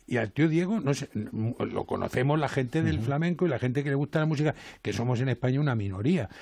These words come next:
Speaker 1: Pero en, en muy poca gente tiene. Entonces su-, surgió la posibilidad de hacer un engendro ahí, de llevarle a la tele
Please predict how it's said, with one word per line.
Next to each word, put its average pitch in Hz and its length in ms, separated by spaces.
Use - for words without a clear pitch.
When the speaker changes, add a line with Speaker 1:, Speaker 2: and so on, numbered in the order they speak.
Speaker 1:
Pero 117 260
en, 123 280
en 120 120
muy 143 180
poca 170 260
gente 139 280
tiene. 110 260
Entonces 151 400
su-, - 320
surgió 147 380
la 190 120
posibilidad 139 520
de 117 80
hacer 143 180
un 143 100
engendro 131 600
ahí, 151 240
de 110 120
llevarle 135 360
a 143 60
la 135 160
tele 156 320